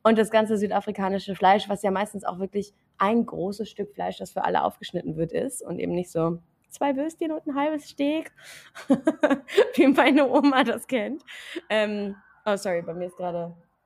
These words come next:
Einsatz. Ja, gut, die fahren vorbei. Sorry, das war die, ähm, Sirene.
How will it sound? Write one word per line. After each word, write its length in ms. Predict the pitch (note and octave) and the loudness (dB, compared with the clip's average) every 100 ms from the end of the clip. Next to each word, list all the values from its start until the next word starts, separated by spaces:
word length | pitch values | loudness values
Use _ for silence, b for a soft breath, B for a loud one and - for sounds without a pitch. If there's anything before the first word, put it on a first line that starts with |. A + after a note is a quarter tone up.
| _ | _
Einsatz. 680 | F3+ F#3 F#3+ A#3 F#4 - _ _ _ _ _ _ _ _ _ | -10 -10 -8 -8 -10 -14 _ _ _ _ _ _ _ _ _
Ja, 200 | F#3+ G#3+ A3 | -16 -16 -14
gut, 180 | B3+ B3 | -16 -16
die 40 | |
fahren 200 | G3+ F#3 | -14 -14
vorbei. 300 | E3+ E3+ E3+ | -12 -8 -8
Sorry, 240 | A#3 F3 D#3+ | -8 -8 -10
das 160 | D#3 | -10
war 60 | E3 | -12
die, 260 | E3 D#3+ - - | -10 -10 -12 -16
ähm, 300 | D#3+ D#3 D#3+ | -14 -14 -16
Sirene. 400 | E3+ D#3+ E3 G#3+ | -14 -12 -10 -12